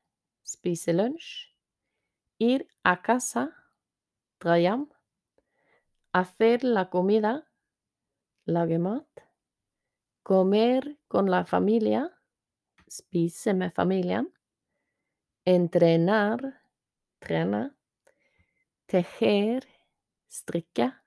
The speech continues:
dar un paseo, gå en tur, leer, lese, ver la televisión, se på T V, acostarme, legge meg,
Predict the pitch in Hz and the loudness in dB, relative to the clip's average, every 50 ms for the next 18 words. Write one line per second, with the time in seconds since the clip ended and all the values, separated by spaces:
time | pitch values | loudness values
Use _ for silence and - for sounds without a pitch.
0 | _ _ _ _ _ _ _ _ _ _ _ _ _ _ _ _ _ - 185 226 | _ _ _ _ _ _ _ _ _ _ _ _ _ _ _ _ _ 2 4 6
1 | 247 254 262 - - _ _ - 226 220 202 190 - 190 180 180 - - - 262 | 6 6 4 0 -4 _ _ 0 0 0 0 0 0 0 0 0 0 0 2 2
2 | 254 233 254 311 - _ _ _ _ _ _ _ _ _ _ _ _ _ 175 180 | 4 2 2 -2 -6 _ _ _ _ _ _ _ _ _ _ _ _ _ -4 -2
3 | 196 202 185 175 175 175 - 240 269 370 - - _ _ _ _ _ _ _ _ | 0 2 2 2 0 -2 -4 -4 -4 -4 -4 -8 _ _ _ _ _ _ _ _
4 | _ _ _ _ _ _ _ _ _ - 185 180 175 180 180 175 175 180 196 214 | _ _ _ _ _ _ _ _ _ -6 -2 2 4 4 4 4 4 4 2 2
5 | 240 262 277 - - 277 - _ _ _ _ _ _ _ _ _ _ _ _ _ | 2 0 0 -4 -8 -14 -20 _ _ _ _ _ _ _ _ _ _ _ _ _
6 | - 180 175 175 185 202 214 - - 240 254 - _ _ _ _ _ _ _ _ | -4 -2 -2 -2 -2 -4 -6 -6 -6 -6 -6 -6 _ _ _ _ _ _ _ _
7 | _ _ _ _ _ _ _ _ _ _ _ - 170 170 214 240 254 247 254 233 | _ _ _ _ _ _ _ _ _ _ _ -4 0 2 4 4 2 2 0 0
8 | 202 190 185 - 180 170 170 170 165 170 - - - 247 285 349 427 - _ _ | 0 0 0 0 0 0 2 2 0 -2 -2 -4 -4 -4 -4 -4 -6 -10 _ _
9 | _ _ _ _ _ _ _ _ _ _ _ _ _ _ _ _ _ _ - - | _ _ _ _ _ _ _ _ _ _ _ _ _ _ _ _ _ _ -8 -2
10 | - 190 - - 190 - - 196 196 214 294 349 - _ _ _ _ _ _ _ | -2 0 0 0 -2 0 0 0 0 0 -2 -4 -6 _ _ _ _ _ _ _
11 | _ _ _ _ _ _ _ _ _ _ _ _ - 185 175 - - 180 175 - | _ _ _ _ _ _ _ _ _ _ _ _ -6 -6 -4 -2 -4 -4 -4 -2
12 | - - 214 220 220 208 208 214 254 320 339 _ _ _ _ _ _ _ _ _ | 2 4 4 4 4 2 0 -2 -2 -4 -6 _ _ _ _ _ _ _ _ _
13 | _ _ _ _ _ _ _ _ _ _ - 170 175 180 180 185 190 196 202 233 | _ _ _ _ _ _ _ _ _ _ -4 0 0 2 2 2 0 -2 -2 -2
14 | 226 233 247 294 311 | 0 0 -2 -2 -4